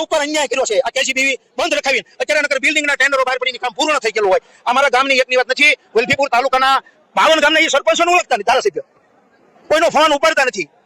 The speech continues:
અને બીજું એ કહું કે કોઈ ગામની અંદર અત્યારે અમારા ખેડૂતોની દશા તો શું, અતિવૃષ્ટિ થાય છે, ખેતરો ધોવાઈ ગયા છે. હું તમને કહું, કાલ અમારા વિસ્તારની અંદર ચાર ઇંચ વરસાદ પડ્યો. તો કોઈ ગામમાં એને આવીને કોઈ સંગઠનના માણસો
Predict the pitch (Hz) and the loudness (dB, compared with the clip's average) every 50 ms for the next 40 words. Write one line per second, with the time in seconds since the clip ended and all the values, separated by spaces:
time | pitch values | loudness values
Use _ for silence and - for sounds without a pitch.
0 | _ _ _ _ _ - 262 320 320 311 285 - _ _ - 269 320 359 339 320 | _ _ _ _ _ -2 0 0 2 0 0 -4 _ _ -8 -4 -2 0 0 0
1 | 330 - 294 247 185 - _ _ _ _ - 277 311 311 311 - - - 233 285 | 2 4 4 4 4 0 _ _ _ _ 6 6 8 8 6 4 2 4 6 6
2 | 330 320 269 269 277 277 285 269 269 262 254 - 254 262 262 240 269 269 - 247 | 6 6 6 4 4 4 4 4 4 4 4 4 4 4 4 4 2 2 4 4
3 | 254 285 285 277 285 285 220 240 233 262 269 285 262 214 269 277 254 - _ _ | 4 4 4 4 4 4 4 4 4 4 4 4 2 2 0 -4 -8 -10 _ _
4 | _ - - - - 415 320 320 311 - 339 - - 247 208 - - _ _ _ | _ -8 -6 -4 -2 0 0 0 0 0 0 2 2 2 2 2 -2 _ _ _
5 | _ _ - 349 359 - 330 311 285 277 311 311 294 269 269 240 240 202 170 - | _ _ -2 0 0 2 2 2 2 4 2 2 4 2 2 2 0 -2 -2 -4
6 | _ _ _ - 262 302 294 311 311 311 294 - 277 311 302 294 302 294 285 247 | _ _ _ 0 2 4 4 4 4 4 4 6 6 6 6 6 6 6 6 4
7 | 269 262 - 302 285 285 277 269 - 285 311 302 294 233 240 - - 226 - 196 | 2 2 2 2 4 4 4 4 4 4 4 4 2 2 0 0 0 -2 -4 -4
8 | 175 156 - _ _ _ _ _ _ _ _ _ _ _ _ _ _ - - 285 | -8 -10 -12 _ _ _ _ _ _ _ _ _ _ _ _ _ _ -10 -6 -4
9 | 320 330 311 - - - 240 311 349 302 320 370 349 311 294 311 269 262 320 311 | -2 -2 -2 -4 -6 -8 -6 -4 -2 -2 -2 -2 -2 -2 -2 0 0 0 -2 -2
10 | 285 - - 523 302 294 - - - 277 - 269 277 277 262 240 240 220 220 | -6 -8 -6 -6 -4 -4 -2 -2 0 0 0 2 2 2 2 2 4 4 4